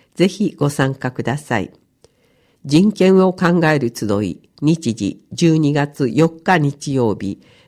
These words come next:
午後一時から三時十分。場所、熊山ふれあいセンター。内容、人権標語入賞者表彰。講演会、強さは優しさ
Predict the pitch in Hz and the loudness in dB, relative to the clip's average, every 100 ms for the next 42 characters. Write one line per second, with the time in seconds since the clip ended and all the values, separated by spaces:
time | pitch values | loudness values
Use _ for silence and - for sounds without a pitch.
0 | - 160 147 135 165 156 202 196 - 165 | 0 2 2 -2 -4 -4 -2 -2 -2 -2
1 | 131 - - 165 143 123 110 143 147 _ | -2 -4 -4 -2 -2 -6 -6 -6 -8 _
2 | - 98 - _ _ _ _ 123 139 147 | -6 -6 -8 _ _ _ _ -6 -4 -2
3 | 131 - _ _ _ 151 151 147 139 135 | -2 -4 _ _ _ 0 2 2 0 -2
4 | 143 170 170 185 196 - 170 135 - 110 | -2 0 2 2 -2 -2 -2 -2 -4 -6
5 | 92 - _ _ _ _ 139 131 131 127 | -6 -8 _ _ _ _ -2 0 0 2
6 | 123 113 - 131 135 202 202 233 202 202 | 2 0 -4 -4 0 2 0 2 2 2
7 | 202 165 120 117 - 151 185 185 170 143 | 2 2 2 -2 0 2 2 2 0 0
8 | - 139 139 131 117 123 - 101 92 - | -2 -6 -4 -2 -2 -4 -4 -2 -4 -8
9 | _ _ _ _ _ _ _ - 147 147 | _ _ _ _ _ _ _ 2 4 4
10 | 135 127 - 92 90 - _ _ _ _ | 2 -2 -4 -4 -4 -8 _ _ _ _
11 | _ - 240 214 - 123 120 107 - 143 | _ 0 2 2 0 0 0 0 -2 -4
12 | - 170 - - 127 104 | 0 -2 -4 -10 -6 -6